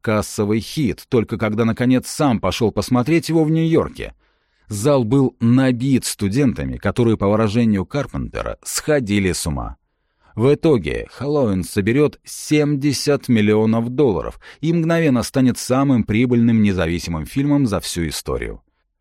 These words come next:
Карпентер вспоминает, что после успеха фильма ему начали названивать представители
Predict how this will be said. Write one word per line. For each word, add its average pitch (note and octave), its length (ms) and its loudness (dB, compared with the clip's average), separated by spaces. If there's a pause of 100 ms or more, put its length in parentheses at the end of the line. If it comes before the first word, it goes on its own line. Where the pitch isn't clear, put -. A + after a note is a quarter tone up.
(420)
Карпентер F#2+ 640 -2
вспоминает, A2 720 -2
что - 260 -2
после C#3 600 0
успеха G#2+ 640 -2
фильма F2 360 -6
ему D3+ 200 2
начали C#3+ 420 0
названивать B2+ 680 2
представители C#3 920 0